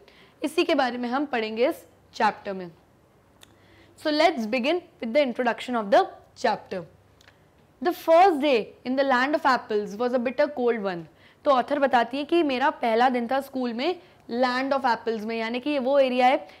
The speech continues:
ये वो जगह है जहाँ land of apples कहा जाता है और यहाँ पे एप्पल्स बहुत ग्रो होते हैं।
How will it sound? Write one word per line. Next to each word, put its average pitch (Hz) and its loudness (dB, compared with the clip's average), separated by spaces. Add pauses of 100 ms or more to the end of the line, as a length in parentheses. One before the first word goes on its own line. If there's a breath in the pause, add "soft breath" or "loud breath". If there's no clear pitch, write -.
(120 loud breath)
ये 254 -2
वो 269 0
जगह 262 0
है 277 0
जहाँ 269 -2 (300 loud breath)
land 254 2
of 285 2
apples 240 -2
कहा 247 0
जाता 233 -2
है - 2
और 269 -2
यहाँ 247 0
पे 285 2
एप्पल्स 254 -2
बहुत 240 0
ग्रो 226 0
होते 190 -4
हैं। 175 -12